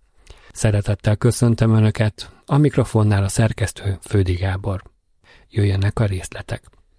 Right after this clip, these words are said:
Tizedik alkalommal indult útnak a fiatal felnőttek huszonkettő plusz zarándoklata Tokajból Mária Pócsra.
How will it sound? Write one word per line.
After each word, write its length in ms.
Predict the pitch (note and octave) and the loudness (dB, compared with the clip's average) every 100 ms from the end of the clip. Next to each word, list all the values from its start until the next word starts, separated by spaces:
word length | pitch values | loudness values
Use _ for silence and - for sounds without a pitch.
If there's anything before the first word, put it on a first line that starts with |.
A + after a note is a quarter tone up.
| _ - | _ -2
Tizedik 500 | A#2+ A2 G#2+ G#2+ - | 2 2 2 0 2
alkalommal 640 | A#2+ A#2 A#2 A2+ A2+ A2+ | 2 2 2 4 4 4
indult 380 | A2+ A#2 A#2 A#2+ | 4 4 2 2
útnak 340 | A#2+ - B2+ | 0 0 0
a 60 | B2 | 0
fiatal 540 | - A2+ G#2+ - G#2 | 0 2 2 2 0
felnőttek 680 | - B2 A#2 G#2+ - G2 - | 2 2 4 2 0 -4 -4
huszonkettő 960 | - B2 - B2 A#2 - A2 - G#2 | -2 -2 0 2 2 0 -4 -2 -2
plusz 400 | G2 - G#2 - G#2+ | -2 -2 -4 -4 -2
zarándoklata 880 | G#2 G#2+ G2+ G#2 G#2 - G2+ G#2+ | 0 2 2 0 0 0 -2 0
Tokajból 720 | G#2 - B2 B2 G#2+ G2 F#2+ F#2 | -2 0 0 2 2 2 -2 -2
Mária 460 | F#2+ G2+ G2+ F#2+ | -2 -2 0 0
Pócsra. 600 | - G#2+ G2+ - F#2+ F#2 | 0 -2 -2 -4 -6 -6